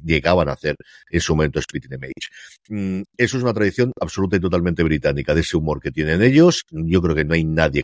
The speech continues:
que yo conozca, a lo mejor hay alguna, em, región en Asia o en África que se me escapa el tipo de producción que hacen ellos en ficción, pero que yo conozca, desde luego, nadie lo hace para mí como los ingleses, absolutamente nadie.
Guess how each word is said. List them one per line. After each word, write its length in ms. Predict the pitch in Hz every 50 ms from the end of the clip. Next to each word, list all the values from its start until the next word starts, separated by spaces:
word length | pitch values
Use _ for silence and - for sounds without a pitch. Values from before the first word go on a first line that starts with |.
| - - _
que 140 | - 80 73
yo 120 | 78 82
conozca, 400 | - 82 92 110 - - - 62
a 20 |
lo 80 | 64 65
mejor 260 | 67 69 - - 78
hay 60 | 78
alguna, 580 | 78 78 78 - 80 80 80 80 82 82 78 - - - - - - -
em, 540 | - 85 85 85 85 85 82 80 82 80 80 78
región 640 | 73 82 78 - - - 90 87 85 87 87 82
en 140 | 85 85 85
Asia 280 | 85 85 - - 87 82
o 60 | 80
en 60 | 80
África 420 | 85 80 - - 78 76 - 80 73
que 180 | - - 76
se 140 | - - 85
me 100 | 78 78
escapa 360 | - _ - 85 78 - 82
el 80 | 78 -
tipo 180 | - 76 82
de 80 | 85 78
producción 380 | 78 80 78 73 - 85 80 69
que 100 | - 80
hacen 140 | - - 80 80 76 - - - - - - _ _
ellos 320 | - 95 87 87 85 - 87
en 80 | 80
ficción, 520 | - - 73 - - - 101 113 139 139 - _ _ _
pero 220 | - 87 78 78 -
que 180 | - 78 73 69
yo 140 | 80 80
conozca, 460 | - - 85 78 85 80 - - 90 85
desde 200 | 80 69 71 67
luego, 180 | 76 78 90
nadie 420 | 80 71 71 76 78 73 69 76 71
lo 100 | 71 71
hace 140 | 69 -
para 160 | 65 71 67 65
mí 120 | 69 71
como 200 | - 80 71 69
los 200 | 65 - - -
ingleses, 380 | - - - - - - - - -
absolutamente 680 | - - - 78 76 69 73 71 71 69 67 - 69
nadie. 260 | 65 50 - - -